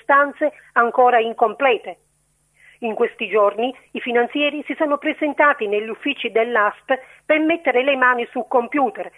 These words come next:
che saranno esaminati da cima a fondo. Ma per trovare cosa? Per quale periodo? Top secret.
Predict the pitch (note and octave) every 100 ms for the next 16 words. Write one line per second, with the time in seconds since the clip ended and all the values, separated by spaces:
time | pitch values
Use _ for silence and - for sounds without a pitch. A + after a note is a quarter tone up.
0 | - - - C4+ C4+ C4+ G#3+ G#3+ C#4+ C#4+
1 | D4+ D#4+ D#4+ D#4 D#4+ A#3 - E4 D#4+ D4+
2 | - G#3+ - E3+ E3 E3 F3 - _ _
3 | _ C#4+ - C#4+ C4 - C4+ C#4 C4 F#3
4 | E3 - F3+ - _ - - D#4 D4 D4
5 | B3 F#3+ F3 F3+ - _ _ D4+ D4+ C4
6 | D#4+ C4 F#3 F3+ - F#3